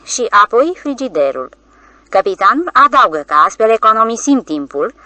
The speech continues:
și ne avertizează în privința terenurilor deschise, peste care se revarsă mai jos fluviul. „În acest anotimp”, spune, „poate să vă prindă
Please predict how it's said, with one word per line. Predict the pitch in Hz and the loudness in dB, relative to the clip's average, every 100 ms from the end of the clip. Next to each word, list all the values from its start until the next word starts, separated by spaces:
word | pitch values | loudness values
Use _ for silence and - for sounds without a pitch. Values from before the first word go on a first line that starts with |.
| - | -20
și | - 254 | -10 -2
ne | 247 | 0
avertizează | 240 247 - 247 285 302 269 294 | 2 2 -2 -2 0 2 2 0
în | 247 240 | 0 -4
privința | 233 226 254 254 240 | -4 -4 -4 -2 0
terenurilor | 214 208 214 220 208 202 185 | 0 -2 -4 -8 -2 0 0
deschise, | 180 - 160 151 - 208 - - - _ | -4 -8 -12 -12 -10 -10 -12 -20 -20 _
peste | 254 240 233 | -2 0 0
care | 254 247 240 | 0 0 0
se | 220 | 0
revarsă | 202 202 - - 156 | 0 2 0 0 -4
mai | 151 151 | -4 -4
jos | 160 175 - - - | -4 -6 -6 -16 -20
fluviul. | - 165 139 135 117 - _ _ _ _ _ | -8 -6 -6 -10 -12 -14 _ _ _ _ _
„În | 208 190 | 0 0
acest | 190 202 - | 0 -4 -2
anotimp”, | 170 147 - 151 175 | 0 0 -4 -10 -10
spune, | - - 147 143 220 - | -14 -10 -8 -8 -12 -2
„poate | 226 233 220 | 0 0 -2
să | 233 | -2
vă | 208 208 | -2 -2
prindă | 214 214 | -6 -6